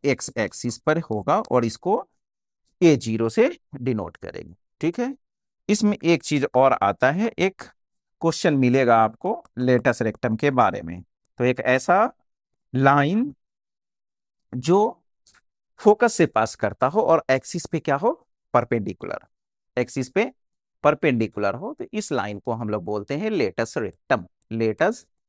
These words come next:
रेक्टम। और इसका लेंथ जो होता है, इसको एल बोल दीजिए और इसको एल डैश, तो इसका जो एल एल डैश जो होगा वो फ़ोर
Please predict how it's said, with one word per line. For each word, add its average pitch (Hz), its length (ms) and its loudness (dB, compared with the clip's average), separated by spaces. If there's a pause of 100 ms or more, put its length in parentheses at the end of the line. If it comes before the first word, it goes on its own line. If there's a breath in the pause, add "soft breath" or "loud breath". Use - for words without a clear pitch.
(140)
रेक्टम। 117 640 -6
और 123 140 -2
इसका 123 220 -2
लेंथ 139 340 0
जो 127 160 0
होता 101 320 -6
है, 165 220 -6 (440)
इसको - 340 -6
एल 131 160 0
बोल 147 220 0
दीजिए 151 280 -4
और 165 160 0
इसको 117 300 -6
एल 113 200 0
डैश, 113 300 -4
तो 180 120 -6
इसका 147 340 -2
जो 151 340 0 (600)
एल 185 220 4
एल 135 320 0
डैश 113 340 0
जो 107 140 -4
होगा 98 300 -2
वो 135 200 -2
फ़ोर 113 380 -2